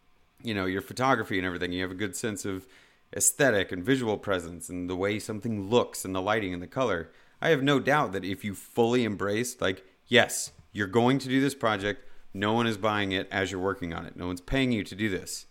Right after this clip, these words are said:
But what happens if you post it? You have an entire community of people that will run and go, "Somebody should buy this from Steve 'cause it's really great."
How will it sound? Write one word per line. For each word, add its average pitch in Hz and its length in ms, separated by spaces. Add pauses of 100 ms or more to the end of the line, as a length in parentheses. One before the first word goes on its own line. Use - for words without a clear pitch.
(480)
But 120 80
what 135 260
happens 135 340
if 107 160
you 98 60
post 139 400
it? 95 240 (340)
You 107 180
have 104 180
an 104 100
entire 123 380
community 117 400
of 92 100
people 101 280
that 82 120
will 90 140
run 101 340
and 98 100
go, 90 320 (300)
"Somebody 120 300
should 110 140
buy 110 160
this 104 120
from 95 160
Steve 104 280
'cause 92 140
it's 87 160
really 92 260 (200)
great." 107 380